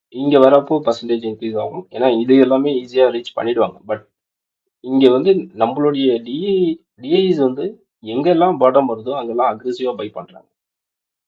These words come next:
So, அப்போ நம்ம வந்து க்ரோ ஆயிட்டு இருக்கோம். Even in ஃபியூச்சர்ல பாத்தீங்கன்னா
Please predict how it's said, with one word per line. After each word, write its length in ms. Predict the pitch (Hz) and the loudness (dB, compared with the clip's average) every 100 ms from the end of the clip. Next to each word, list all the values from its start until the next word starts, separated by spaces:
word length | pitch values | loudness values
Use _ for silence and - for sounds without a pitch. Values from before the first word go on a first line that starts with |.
| _ | _
So, 100 | 127 | -6
அப்போ 160 | 117 | -2
நம்ம 220 | 120 117 117 | 0 2 0
வந்து 240 | 127 185 175 143 196 _ _ - | -2 0 0 -2 -12 _ _ -14
க்ரோ 180 | 139 190 | -2 0
ஆயிட்டு 300 | 180 120 - | 0 -2 -8
இருக்கோம். 240 | 95 - _ _ _ _ _ _ | -14 -16 _ _ _ _ _ _
Even 220 | 120 143 127 117 | -4 -2 -2 -6
in 140 | 117 | -14
ஃபியூச்சர்ல 420 | 113 147 147 151 135 | -10 -8 -4 -2 -2
பாத்தீங்கன்னா 400 | 127 123 123 | -2 -8 -10